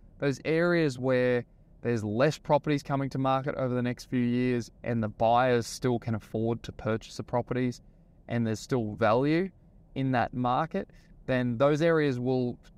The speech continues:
still perform even during this period of stagnation over the entire country. Um, those areas will still t-,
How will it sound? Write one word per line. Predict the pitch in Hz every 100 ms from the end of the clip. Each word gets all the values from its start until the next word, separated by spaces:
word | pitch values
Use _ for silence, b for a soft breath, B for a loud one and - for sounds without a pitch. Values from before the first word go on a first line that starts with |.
| -
still | - - 139
perform | 117 110 - 110 110 -
even | 135 123 117
during | 120 117 113
this | 107
period | - 113 107
of | 104
stagnation | - 104 98 98 104 101 113 101 - -
over | - 107 104
the |
entire | 104 101 107 98
country. | - 135 127 147 139 - - - - - - - - -
Um, | - 113 101 98
those | 117 113
areas | 143 156 143
will | 117 139 156
still | - 143 127
t-, | -